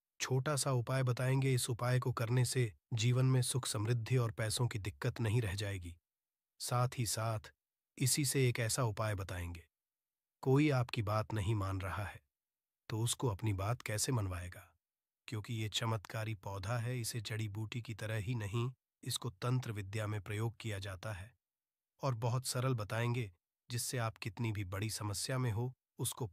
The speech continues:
पार कर सकते हैं, उससे छुटकारा पा सकते हैं। इसके लिए बस तीनों उपाय आपको थोड़ी ही देर में बताने वाले हैं,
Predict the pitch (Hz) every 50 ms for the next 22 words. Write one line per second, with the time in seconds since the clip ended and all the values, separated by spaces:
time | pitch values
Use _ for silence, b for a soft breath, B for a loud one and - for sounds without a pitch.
0 | _ - 107 110 123 127 120 - 113 107 - - 98 - - 117 107 98 113 113
1 | - _ _ _ - 120 - - - 117 - - - 95 - - 113 117 120 113
2 | 101 - 98 92 - - 87 - - 95 92 82 - - - _ _ _ _ _
3 | _ _ _ _ _ - 147 127 131 - - 147 131 131 123 123 123 113 104 123
4 | 127 120 - - - 139 131 127 127 120 123 - - 95 - 135 127 127 123 123
5 | 120 123 - _ _ _ _ - 123 123 123 - - - 135 123 - - 135 131
6 | 131 131 127 113 135 131 120 127 123 120 123 127 120 120 113 - 123 120 120 120
7 | 117 117 117 117 117 113 101 127 123 117